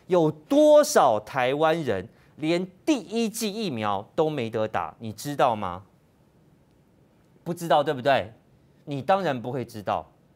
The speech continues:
因为你都没有算，因为很多人根本不在乎。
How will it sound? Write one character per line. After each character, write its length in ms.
因 180
为 120
你 100
都 100
没 140
有 140
算， 280
因 120
为 80
很 260
多 140
人 140
根 160
本 100
不 120
在 320
乎。 280